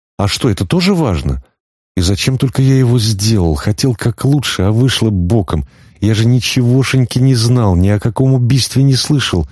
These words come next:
Погони за мной не было, ничего плохого я не сделал. Чего мне было бояться?» Еще как важно. Коли шкатулка закрыта и плотно пригнана, то она не потонет, а поплывет по течению.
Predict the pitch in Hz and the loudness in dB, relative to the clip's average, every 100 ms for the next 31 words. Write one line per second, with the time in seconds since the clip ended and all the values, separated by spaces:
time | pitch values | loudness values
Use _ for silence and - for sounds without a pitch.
0 | - - - 113 120 156 147 123 139 147 | -14 -14 -4 0 2 2 2 0 2 2
1 | 151 156 147 101 101 101 139 127 139 143 | 2 2 2 2 0 0 0 0 -2 -2
2 | - 170 143 110 143 151 147 131 147 113 | 0 0 0 2 2 2 0 0 0 0
3 | - - 120 117 151 165 165 135 160 160 | -2 0 2 2 4 2 2 2 2 2
4 | 135 151 160 139 90 - - 65 _ _ | 0 0 2 0 0 -4 -6 -8 _ _
5 | _ _ _ _ - 71 - 78 - 101 | _ _ _ _ -6 -4 -4 -4 -2 -4
6 | - 85 80 67 64 64 - - 110 107 | -2 0 0 -2 -4 -8 -10 -6 -2 0
7 | 80 - 82 110 101 - 78 85 78 101 | -2 -4 -4 -2 -2 -2 -2 -2 -2 -2
8 | 120 - 71 67 82 78 98 104 - 78 | -2 -2 -4 -4 -6 -4 -2 -2 0 -2
9 | 69 104 139 107 78 69 65 - _ _ | -2 -2 -2 0 0 0 -4 -10 _ _
10 | _ _ _ - 82 87 120 139 - 143 | _ _ _ -2 0 2 2 2 0 -6
11 | - 123 87 73 62 - _ - - 71 | -4 -2 0 0 -2 -8 _ -12 -8 -6
12 | - 85 117 160 - - 147 - - 87 | -2 0 0 0 -4 -2 -4 -4 -2 -2
13 | 65 64 67 | 0 -2 -4